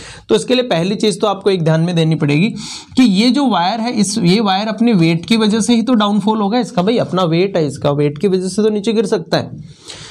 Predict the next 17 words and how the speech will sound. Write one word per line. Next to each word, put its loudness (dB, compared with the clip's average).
तो 0
इस 2
ऊपर 2
वाले 0
wire 0
पे 2
magnetic 4
force 2
जो 2
लगना 0
चाहिए, 0
वो 6
magnetic 2
force 0
इसके 0
weight 0
के 2